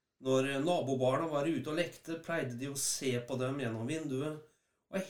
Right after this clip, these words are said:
hele sitt hjerte ønsket de seg et lite barn som de kunne kalle sitt eget. En vinterdag sto de i vinduet i den vesle stua og så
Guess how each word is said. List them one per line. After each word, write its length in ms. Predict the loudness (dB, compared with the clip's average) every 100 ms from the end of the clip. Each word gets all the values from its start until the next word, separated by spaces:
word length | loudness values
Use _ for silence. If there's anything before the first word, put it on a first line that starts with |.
| 6
hele 340 | 8 8 0
sitt 240 | 0 -2 0
hjerte 540 | -2 -2 -8 -6 -6 -6 _ _ _
ønsket 340 | -2 -2 -2 0
de 100 | 0
seg 140 | 0
et 80 | 0
lite 320 | 0 0 -2
barn 480 | 0 2 4 2 -2
som 180 | -4 -6
de 80 | -4
kunne 240 | -4 -4
kalle 360 | -4 -6 -4 -6
sitt 180 | -8 -4
eget. 460 | -4 -4 -12 -18 -20 _ _ _ _ _ _ _ 2
En 200 | 2 6
vinterdag 720 | 4 4 0 4 6 4 2
sto 340 | -4 -4 -4
de 80 | -2
i 140 | -2 -2
vinduet 640 | -2 -2 -2 0 0 -2
i 100 | -4
den 220 | -2 -2 -4
vesle 360 | -4 -4 -2
stua 440 | -2 -2 -2 -2 -2
og 80 | -2
så 160 | -4